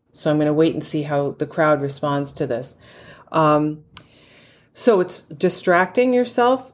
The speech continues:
in the middle of a crisis, um, self-soothing. What can you do to self-soothe? Improving the moment.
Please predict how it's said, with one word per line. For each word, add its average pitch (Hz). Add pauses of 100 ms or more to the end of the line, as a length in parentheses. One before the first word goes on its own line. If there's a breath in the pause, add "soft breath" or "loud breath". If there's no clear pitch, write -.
(140)
in 190
the 175
middle 175
of 165
a 160
crisis, 160 (320)
um, 156 (640)
self-soothing. 185 (240)
What 160
can 180
you 175
do 165
to 170
self-soothe? 156 (440)
Improving 220
the 208
moment. 180